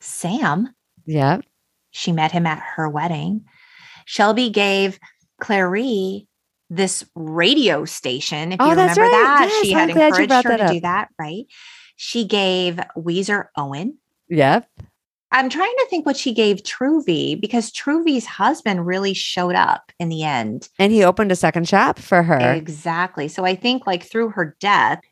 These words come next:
Speaker 1: she gave her this closer relationship.
Speaker 2: Yeah. Way to wrap it up, Lori. Like, that's beautiful. We could write a dissertation on
Speaker 1: I,
Speaker 2: this.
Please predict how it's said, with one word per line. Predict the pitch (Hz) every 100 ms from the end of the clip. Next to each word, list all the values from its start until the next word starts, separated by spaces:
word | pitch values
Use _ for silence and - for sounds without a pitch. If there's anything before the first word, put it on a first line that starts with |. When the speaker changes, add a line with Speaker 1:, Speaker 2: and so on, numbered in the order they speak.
| _
Speaker 1:
she | - 226
gave | 202 208 220
her | - 196
this | 170 165 - - _ _ -
closer | - 226 233 - 226
relationship. | 196 196 196 214 190 - 151 - _ _ _ _
Speaker 2:
Yeah. | - 190 180 160 _ _ _ _ -
Way | 240 269
to | 285
wrap | 247 233
it | 208
up, | 175
Lori. | 156 135 135
Like, | 147 202
that's | 214 190
beautiful. | - 202 185 - 123 147 _ _
We | 190
could | 247
write | 214 202
a |
dissertation | 190 180 185 180 156 151
on | 127
Speaker 1:
I, | 349
Speaker 2:
this. | - -